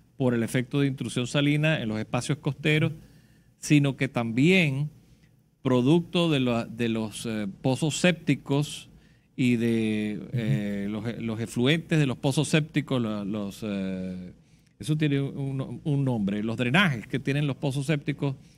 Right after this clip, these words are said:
Speaker 1: de la,
Speaker 2: Ujú.
Speaker 1: de la ver-, de la parte líquida, terminan contaminando también,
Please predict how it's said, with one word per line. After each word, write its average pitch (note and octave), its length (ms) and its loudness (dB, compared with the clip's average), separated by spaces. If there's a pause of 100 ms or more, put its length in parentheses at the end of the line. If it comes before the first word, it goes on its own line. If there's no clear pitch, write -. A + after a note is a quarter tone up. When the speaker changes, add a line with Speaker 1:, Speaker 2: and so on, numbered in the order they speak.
Speaker 1:
de C#3+ 140 6
la, D3 120 8
Speaker 2:
Ujú. - 140 2
Speaker 1:
de A#2 100 -2
la A#2 100 0
ver-, A2+ 180 -4
de A#2 140 -6
la G#2+ 120 -4 (220)
parte B2+ 260 0
líquida, D3+ 500 4 (500)
terminan G#3+ 920 6 (100)
contaminando D#3+ 800 4
también, D#3+ 680 2